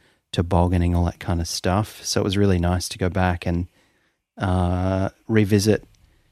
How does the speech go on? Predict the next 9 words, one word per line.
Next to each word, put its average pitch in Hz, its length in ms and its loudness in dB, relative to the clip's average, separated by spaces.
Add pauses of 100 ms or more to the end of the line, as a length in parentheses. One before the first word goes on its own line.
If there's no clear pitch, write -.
(440)
some 113 320 6
memories 131 460 8
and 107 180 0
some 110 140 4
old 107 180 2
family 107 320 4
friends. 117 840 4
Congratulations 98 920 2
to, 92 300 0